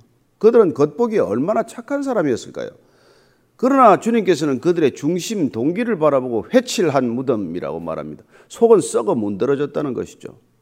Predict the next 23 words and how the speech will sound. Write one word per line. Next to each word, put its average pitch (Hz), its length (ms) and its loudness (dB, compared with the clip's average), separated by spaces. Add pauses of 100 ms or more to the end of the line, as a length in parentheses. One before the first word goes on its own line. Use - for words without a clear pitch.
(760)
저와 233 280 6
여러분들이 226 540 4
이 196 60 0
아침마다 226 680 0
우리를 156 440 0
깨우는 202 420 0
까닭은 131 400 -4
뭡니까? 127 500 -8 (500)
우리가 175 280 2
어떤 196 300 2
사람이 220 640 2
되기 175 340 -2
위해서 113 320 -4
이런 117 280 -4
노력을 113 300 -4
한다는 - 360 -12
것이죠. - 360 -20 (1400)
어떤 226 240 0
사람입니까? 151 560 -2 (1600)
그리스도를 120 600 -6
닮은 69 300 -10
사람이라는 - 520 -16
것입니다. - 380 -20